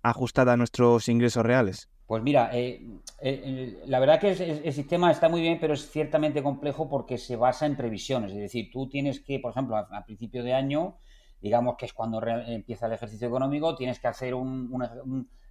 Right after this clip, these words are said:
Speaker 2: tienes que adivinar cómo te va a ir en el, en el año futuro y en función de esas previsiones, los de rendimientos que van basándose en lo que has obtenido en el año anterior, pues dices, "Oye, pues yo este año creo que voy a estar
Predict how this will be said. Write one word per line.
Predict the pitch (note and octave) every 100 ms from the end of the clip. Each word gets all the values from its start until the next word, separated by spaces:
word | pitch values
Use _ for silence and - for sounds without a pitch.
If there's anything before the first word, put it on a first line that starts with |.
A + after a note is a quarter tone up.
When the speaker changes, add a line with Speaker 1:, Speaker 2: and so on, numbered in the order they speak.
| -
Speaker 2:
tienes | A#2 -
que | C#3 - - -
adivinar | - A#2+ A#2 A2+ B2 D3 D3+ F3 -
cómo | C3+ C#3+
te | C#3
va | C3+ C3+
a |
ir | C#3 D3+ D3+
en | C3
el, | A#2 A2+ A2+
en | A2
el | A2+
año | B2 B2
futuro | A#2+ G#2 C#3+ G#2+
y |
en | G#2+
función | - A2 B2 C3+ C#3+
de | D3
esas | D#3 - A#2
previsiones, | A#2+ A2+ G#2 C#3 C#3+ C#3+ F3
los | B2+ A2+
de | A2+
rendimientos | A2+ A2+ A#2 C#3+ D3+ D3+ G3 G3+ _ _ _ _ _ _
que | A#2
van | G#2 C3+ A2 - _ _ _
basándose | G#2+ G#2 - A#2+ C#3 B2+ G#2 F#2
en | G2+
lo | F#2+
que | - F#2+ F#2+ F#2+ F#2 F2+
has | G2 -
obtenido | A2+ - A#2 A2+
en | G2
el |
año | G2+ A2+
anterior, | A2+ B2+ C#3+ F3+ B3 _ _ _ _
pues | - A2 - F#2
dices, | G2+ G#2 A2+
"Oye, | A#2
pues | F#2 G2
yo |
este | A#2+ - B2+
año | C3+ C3+
creo | C3+ C3+
que | B2
voy | A2+ B2
a | A#2 G#2 -
estar | A#2 - A#2 G2+